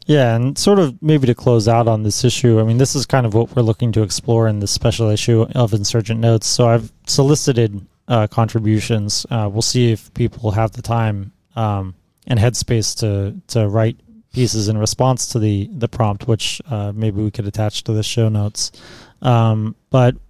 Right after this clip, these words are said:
you know, I've asked people like Pavlos Rufos, um, members of, uh, Angry Workers of the World, uh, different publications from different places, um, people, uh, some comrades in Croatia and in Bulgaria, um, to write pieces from different perspectives,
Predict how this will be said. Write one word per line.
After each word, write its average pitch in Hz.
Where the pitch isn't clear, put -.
you 143
know, 127
I've 117
asked 117
people 117
like 104
Pavlos 107
Rufos, 127
um, 101
members 117
of, 113
uh, 110
Angry 107
Workers 104
of 95
the 120
World, 139
uh, 117
different 127
publications 113
from 123
different 110
places, 120
um, 95
people, 117
uh, 113
some 120
comrades 104
in 104
Croatia 123
and 107
in 104
Bulgaria, 120
um, 107
to -
write 131
pieces 120
from -
different 143
perspectives, 117